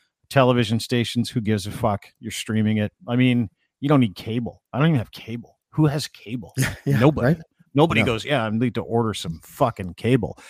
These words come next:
Speaker 1: Um, but to stay alive, these companies that own all these traditional outlets um, are trying to figure out a way to, to move into the space that we're in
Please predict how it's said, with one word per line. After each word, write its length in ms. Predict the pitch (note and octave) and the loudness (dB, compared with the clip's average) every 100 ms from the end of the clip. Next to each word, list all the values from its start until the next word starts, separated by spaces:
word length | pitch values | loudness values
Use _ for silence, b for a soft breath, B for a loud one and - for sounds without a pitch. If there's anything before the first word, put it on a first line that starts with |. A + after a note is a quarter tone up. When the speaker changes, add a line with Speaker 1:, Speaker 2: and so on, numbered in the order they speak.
| B B | B B
Speaker 1:
Um, 400 | C3+ C3+ C3+ B2+ | 4 4 4 6
but 320 | E3 C3+ A#2+ _ _ _ - | 6 8 4 _ _ _ -6
to 280 | C#3+ C3 A#2 | -2 -2 -2
stay 300 | - - D3+ | -2 2 2
alive, 720 | A#2+ A#2+ D3+ C#3+ A#2 B2 A2+ | 4 2 4 4 2 -2 -4
these 240 | A#2+ A#2 - | -4 -4 -2
companies 520 | C#3 A#2+ A#2+ A#2 F#2+ | 0 0 0 -2 -2
that 220 | A2+ A2 | -4 -2
own 260 | F#2+ B2 A#2 | 0 0 2
all 120 | A2 | 0
these 180 | G#2+ - | -4 -6
traditional 520 | A2+ A2 - A2 A#2 | -6 -4 -4 -2 0
outlets 420 | C#3 G#2+ G2+ - b b b b b - | 0 -2 -8 -10 b b b b b -2
um, 580 | B2+ B2+ B2 B2 A#2+ - _ | 4 4 4 0 -4 -8 _
are 280 | C#3+ C#3 C3 | 2 4 2
trying 260 | - E3+ E3+ | 0 2 2
to 40 | |
figure 300 | D#3+ E3+ D#3+ | 0 -4 -2
out 80 | D3 | 0
a 40 | C3+ | 0
way 400 | B2 C3 B2+ B2 | 0 0 0 -2
to, 640 | - C3 B2+ A#2+ A#2 G2 _ _ _ _ _ _ - _ _ _ _ _ _ | -4 0 0 2 0 -4 _ _ _ _ _ _ -20 _ _ _ _ _ _
to 120 | - E3 | -2 4
move 540 | F3 G3 A#3 A#3+ F3 | 6 6 4 2 0
into 220 | G3 F#3 | 0 0
the 100 | E3 | -2
space 580 | D3 - E3+ D#3 D3+ - | -2 -2 0 2 0 -2
that 220 | D3+ A#2 | -4 -4
we're 300 | D3 D3 C#3 - | 0 0 0 0
in 540 | F#3 F3+ A#2+ A#2 B2 | 2 4 2 0 -4